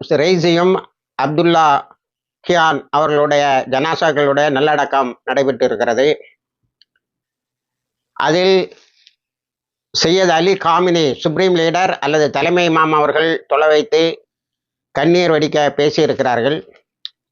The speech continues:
எல்லாம் முடிந்த பின்பு போராளிகள் குழு, இஸ்மாயில் ஹனையா உ-, உட்பட பாலஸ்தீன் இஸ்லாமிக் ஜிஹாத் அவர்களுடைய பட்டாளத்தினுடைய தலைவர்,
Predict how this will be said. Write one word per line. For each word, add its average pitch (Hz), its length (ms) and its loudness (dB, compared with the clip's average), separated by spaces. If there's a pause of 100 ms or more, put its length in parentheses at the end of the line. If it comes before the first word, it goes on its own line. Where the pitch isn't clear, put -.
(280)
எல்லாம் 180 320 2
முடிந்த 185 340 0
பின்பு 180 640 0 (1040)
போராளிகள் 190 640 2
குழு, 160 340 -2 (1160)
இஸ்மாயில் 185 440 0
ஹனையா 180 400 0
உ-, 160 360 2
உட்பட 165 680 -2 (680)
பாலஸ்தீன் 175 520 2
இஸ்லாமிக் 170 520 -2
ஜிஹாத் 160 580 0 (640)
அவர்களுடைய 170 580 0
பட்டாளத்தினுடைய 151 760 -2
தலைவர், 156 560 -2